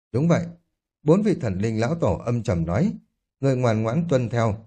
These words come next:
thì tránh phải chịu khổ, nỗi khổ xác thịt." "Đến đây đi, có thủ đoạn gì cứ dở ra hết, bản thân tuyệt đối không phản kháng." Chiến thần ngồi xuống lạnh nhạt đáp, "Có điều ta phải nhắc nhở các ngươi, một khi đi nhận ánh sáng pháp tắc thì đều bị kiểm tra, nếu có bất kỳ điều gì bất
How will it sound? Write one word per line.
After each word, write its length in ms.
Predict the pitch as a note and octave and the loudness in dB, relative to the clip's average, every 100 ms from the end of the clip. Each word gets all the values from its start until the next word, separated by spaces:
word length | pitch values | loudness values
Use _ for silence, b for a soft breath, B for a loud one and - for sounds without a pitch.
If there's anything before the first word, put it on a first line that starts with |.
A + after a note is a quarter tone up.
| - | -2
thì 140 | C#3+ - | -2 0
tránh 240 | C3+ G#3+ | 0 2
phải 120 | F#3 - | 0 -2
chịu 180 | B2 | -4
khổ, 320 | D2+ B2 F#2 - | -2 0 0 -2
nỗi 160 | F#2 F3 | -4 -2
khổ 220 | - - | 0 0
xác 220 | E3 G#3+ - | 0 -6 0
thịt." 160 | A#2+ - - _ _ _ _ _ _ _ _ - | -2 -2 -14 _ _ _ _ _ _ _ _ -4
"Đến 200 | A2 F3+ | 0 2
đây 120 | D#3+ | 2
đi, 220 | A2+ G#2 - - _ | 2 -2 -4 -14 _
có 100 | - | -2
thủ 200 | A3 A2+ | 2 2
đoạn 240 | A#2+ A#2 | 2 0
gì 120 | A#2 B2 | -2 0
cứ 140 | G2 | 0
dở 240 | B2 F2 | 0 0
ra 140 | E2 G#2 | 0 0
hết, 160 | E3+ - _ | 0 0 _
bản 280 | - C3 A#2 | -4 0 0
thân 200 | B2+ B2 B2+ | 0 -2 0
tuyệt 140 | A#2 | -2
đối 160 | - C3+ | 0 -2
không 200 | D#3 C3 | 0 -2
phản 220 | G#2 E2 | -2 -4
kháng." 260 | G2+ A#2 F#3 - _ _ _ F#3+ | -2 0 -2 -6 _ _ _ -2
Chiến 120 | G#3 | 2
thần 240 | F3+ B2 | 2 0
ngồi 180 | A#2+ A#2 | 0 0
xuống 240 | - C#3+ | 0 0
lạnh 240 | F#3 B2+ G2 | 2 0 0
nhạt 140 | F2 - | -2 -2
đáp, 160 | E3+ G#3 - _ _ _ | -2 -2 -8 _ _ _
"Có 100 | A3 | 2
điều 180 | F#3+ D3+ | 4 4
ta 140 | - | 2
phải 140 | F#3 A#2+ | -2 0
nhắc 160 | E3+ F#3 | -2 0
nhở 200 | C#3 F2+ | 0 0
các 160 | C3+ C3+ | -2 -2
ngươi, 300 | A#2 A#2+ G#2 - _ - | 0 2 0 -8 _ 0
một 180 | D#3+ D#3+ | 2 2
khi 120 | G3+ G3+ | 0 2
đi 160 | G3 | 2
nhận 240 | F#3 E3 E3+ | 2 0 -2
ánh 160 | B2 | -6
sáng 240 | D3 A#2+ D3+ | -4 -4 -2
pháp 160 | F#3+ F#3+ | -2 0
tắc 120 | A3 A3 | -2 -2
thì 60 | A2+ | -2
đều 200 | A2+ A2 | 0 2
bị 180 | A2 G#2+ | 0 -2
kiểm 240 | A#2+ F2+ - | -2 -2 0
tra, 280 | A#2+ A#2 - _ _ - | 0 0 -4 _ _ 0
nếu 160 | D3 | 2
có 80 | F3 | 4
bất 220 | A3 A#3 | 2 0
kỳ 160 | C3 A#2+ | -2 2
điều 180 | A#2+ A#2 | 2 2
gì 180 | A#2+ | 2
bất 160 | B2+ G3+ | 0 -2